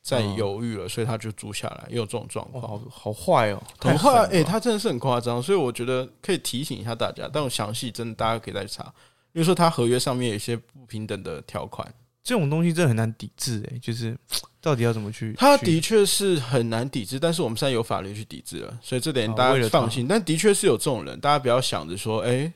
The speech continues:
Speaker 1: 我租房大家都是好人，你好我好，
Speaker 2: 租房还是要小心一点。
Speaker 1: 但不是，但有很多陷阱啊，所以先跟大家提一下。
Speaker 2: 陷阱哥，对。
Speaker 1: 例如说他的确也会有那种高额的违约金，而且他很坏的是说，他挑的对象都是那种比较弱势的群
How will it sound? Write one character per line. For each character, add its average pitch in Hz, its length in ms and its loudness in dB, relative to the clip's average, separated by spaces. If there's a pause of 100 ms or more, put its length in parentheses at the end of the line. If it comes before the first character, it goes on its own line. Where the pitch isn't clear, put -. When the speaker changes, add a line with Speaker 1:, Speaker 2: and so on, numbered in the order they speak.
(120)
Speaker 1:
我 104 220 -4
租 139 320 -8
房 110 260 0
大 120 80 2
家 120 80 4
都 127 120 2
是 123 80 -8
好 110 240 -2
人， 110 160 -4
你 110 100 -4
好 120 140 -2
我 - 180 -4
好， - 140 -6
Speaker 2:
租 139 160 -4
房 131 180 2
还 113 100 0
是 113 60 0
要 117 60 4
小 - 40 2
心 139 40 0
一 - 20 0
点。 127 100 2
Speaker 1:
但 - 0 -
不 170 60 6
是， 190 60 4
但 - 0 -
有 175 80 4
很 151 120 2
多 123 140 0
陷 113 260 -2
阱 90 220 -10
啊， 71 140 -10
所 143 120 -2
以 135 60 0
先 135 160 -4
跟 131 140 -4
大 120 40 0
家 120 160 2
提 127 280 -4
一 101 160 -6
下。 110 180 -4
Speaker 2:
陷 - 100 -4
阱 95 40 -8
哥， 113 100 -12 (380)
对。 165 100 -2
Speaker 1:
例 175 60 6
如 170 40 6
说 165 200 2
他 165 240 4
的 123 200 -6
确 131 300 -2
也 104 80 0
会 123 180 -2
有 104 120 0
那 117 80 -2
种 107 100 -4
高 117 220 0
额 101 120 0
的 101 160 -4
违 101 180 -6
约 92 200 -6
金， 85 300 -10
而 - 40 -4
且 143 120 -2
他 143 120 2
很 127 200 -2
坏 123 220 0
的 120 40 -2
是 131 100 -4
说， 117 320 0 (440)
他 170 260 4 (140)
挑 170 200 2
的 151 80 2
对 139 220 2
象 135 180 -2
都 123 120 -2
是 131 100 -4
那 123 140 -2
种 85 360 -8 (140)
比 110 80 -10
较 131 140 0
弱 151 200 2
势 117 160 -2
的 95 120 -8
群 - 280 -10